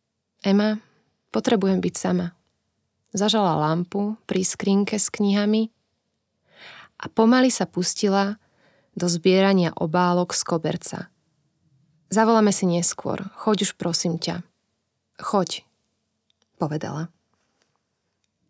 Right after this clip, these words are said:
Keď som sa jej pozrela do očí, zdalo sa mi, že sa pozerám na inú ženu. Celkom inú, než som poznala tých dvadsaťpäť rokov, čo mi bola mamou.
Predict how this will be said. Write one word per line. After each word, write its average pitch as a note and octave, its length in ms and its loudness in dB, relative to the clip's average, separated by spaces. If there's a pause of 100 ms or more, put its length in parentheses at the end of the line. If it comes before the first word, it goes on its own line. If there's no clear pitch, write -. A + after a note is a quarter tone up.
(220)
Keď A3+ 160 4
som C4 80 8
sa C4 80 6
jej A#3 80 6
pozrela A3+ 400 4
do G3 160 2
očí, A3 640 2 (880)
zdalo F#3+ 320 2
sa G3+ 240 2
mi, G3+ 320 2 (480)
že G3 80 2
sa F3+ 160 0
pozerám F#3 480 4
na E3+ 160 0
inú E3 240 0
ženu. E3 320 -6 (960)
Celkom G#3 480 2
inú, G3+ 560 4 (240)
než F#3+ 240 2
som F3+ 160 2
poznala F3+ 560 2
tých D#3+ 240 -2
dvadsaťpäť E3 640 0
rokov, F3 560 0
čo F#3 160 0
mi E3 80 2
bola D#3+ 240 0
mamou. D3 480 -4